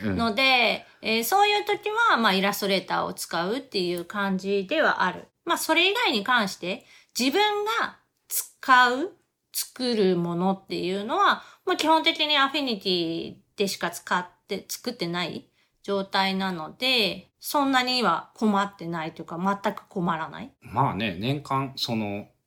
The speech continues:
Speaker 1: 六千円の十二ヶ月、七八万ぐらいに、とかになるんやもんね。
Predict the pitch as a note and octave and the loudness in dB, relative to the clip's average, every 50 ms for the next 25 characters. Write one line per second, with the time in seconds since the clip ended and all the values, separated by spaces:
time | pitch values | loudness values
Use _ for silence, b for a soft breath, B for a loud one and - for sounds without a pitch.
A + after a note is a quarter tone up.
0 | _ _ _ _ _ - - - _ - - - - - - - - A2+ G#2+ G2+ | _ _ _ _ _ -20 -20 -20 _ -20 -20 -18 -16 -16 -14 -10 -8 -6 -6 -6
1 | G2 F#2 F2 E2+ E2 E2 D#2+ D#2+ D#2+ D#2 _ _ _ - - - G2+ F#2+ F2+ F2 | -8 -8 -10 -12 -14 -14 -16 -16 -18 -20 _ _ _ -16 -12 -8 -6 -6 -4 -6
2 | F2+ F2+ - F2+ E2+ E2 - - - - - C3 B2 C3+ B2+ C3+ E3+ D3+ D#3 D3+ | -6 -8 -10 -12 -14 -12 -12 -10 -6 -4 -2 0 0 0 2 2 2 2 4 2
3 | D#3+ D#3+ D3+ A#2 F#2+ F2+ E2+ E2+ E2 - _ _ _ _ _ _ _ _ _ - | 4 4 4 4 4 2 0 -4 -8 -10 _ _ _ _ _ _ _ _ _ -8
4 | - C3 - A2 G2 F#2 F#2 G#2+ A2+ G#2+ F2+ E2 D#2+ D2 C#2+ - - D#2 E2+ G2 | -6 0 0 0 2 2 4 4 4 4 2 0 -4 -6 -8 -12 -14 -10 -8 -6
5 | G#2+ - - _ | -6 -8 -10 _